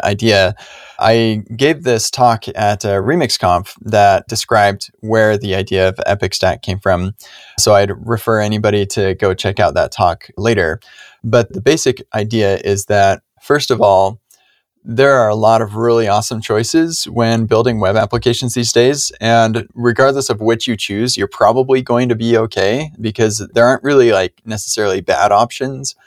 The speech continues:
There are some bad options for some use cases, but most of the time, you, like, you just throw a dart at a dartboard and you'll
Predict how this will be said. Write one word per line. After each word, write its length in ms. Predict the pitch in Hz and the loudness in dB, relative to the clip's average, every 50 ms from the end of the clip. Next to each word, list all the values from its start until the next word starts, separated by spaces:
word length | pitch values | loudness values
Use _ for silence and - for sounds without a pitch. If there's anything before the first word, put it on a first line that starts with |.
| _ _ _ _ _ - | _ _ _ _ _ 2
There 120 | 147 160 | 4 4
are 100 | 156 143 | 4 2
some 260 | 135 - 147 135 127 | 2 0 0 0 2
bad 180 | 113 110 104 101 | 4 4 4 4
options 400 | 98 101 101 - - 104 104 - | 2 2 0 -4 -8 -10 -10 -8
for 160 | - 98 98 | -6 -6 -6
some 440 | - - 110 104 98 98 95 107 101 - | -4 -2 -2 -2 -2 -4 -6 -8 -10 -8
use 220 | 95 107 107 104 - | -8 -6 -4 -4 -2
cases, 380 | - 101 92 - - 76 - | 0 -2 -2 -2 -4 -8 -10
but 240 | - - 104 78 - - - - - | -2 0 0 0 -2 -4 -12 -16 -12
most 480 | 120 120 123 135 135 139 135 - - | -8 -2 0 2 2 2 0 0 -2
of 100 | 131 110 | -2 -2
the 80 | 123 107 | -2 -6
time, 440 | - - 113 110 104 98 95 98 107 - - - _ - | -4 -2 0 0 0 0 -2 -6 -10 -14 -20 -20 _ -8
you, 160 | - 110 123 | -2 2 2
like, 160 | 117 110 - | 2 2 0
you 80 | 143 139 | -2 0
just 360 | 135 131 120 - - - - | 2 2 0 0 -4 -10 -12
throw 320 | - - 135 131 131 120 | -2 2 2 4 4 4
a 80 | 113 101 | 2 2
dart 300 | 104 117 107 101 87 - - | 2 2 2 2 0 -2 -4
at 120 | 107 101 | -4 -2
a 80 | 101 98 | -2 0
dartboard 600 | 104 101 98 - - 104 98 90 87 85 87 - - | 0 0 0 -2 -2 -2 -2 0 -2 -4 -6 -10 -8
and 160 | 101 101 101 | -6 -4 -2
you'll 220 | 104 98 98 120 | 0 0 -2 -2